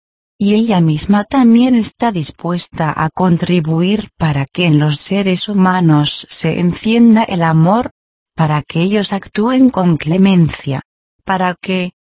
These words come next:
si viven en el contorno de un ser humano deformado o desgraciado, en ellos puedan desarrollarse todas las virtudes.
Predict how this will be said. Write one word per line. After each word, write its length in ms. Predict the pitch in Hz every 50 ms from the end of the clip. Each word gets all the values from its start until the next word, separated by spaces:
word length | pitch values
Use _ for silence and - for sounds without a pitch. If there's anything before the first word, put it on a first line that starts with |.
| _ _ _
si 260 | - - - 208 196
viven 400 | 175 180 214 226 220 214 180 160
en 120 | 156 156 160
el 160 | 151 147 143
contorno 800 | - 160 160 156 151 - - 208 208 196 180 156 151 143 143
de 160 | 147 160 170 160
un 140 | 170 170
ser 320 | 156 - - 202 202 202 208
humano 500 | 208 196 185 190 202 233 262 277 262 214
deformado 840 | 190 175 160 - - - 147 151 147 151 156 160 190 190 220 208
o 160 | 180 170 170
desgraciado, 1040 | 156 151 160 151 139 147 135 147 151 151 139 - - - 190 170 147 123 - - - - _ _ _ _ _ _ -
en 160 | 175 160 156
ellos 420 | 165 170 - 208 208 202 - - -
puedan 520 | - - 226 240 247 208 190 175 175 175
desarrollarse 960 | 175 202 190 - - 175 165 165 160 160 160 151 165 196 226 226 - - -
todas 480 | - - 214 220 226 226 220 202 - -
las 240 | 180 180 175 - 196
virtudes. 1000 | 185 190 180 160 - - - 143 131 120 131 127 120 127 143 - - - -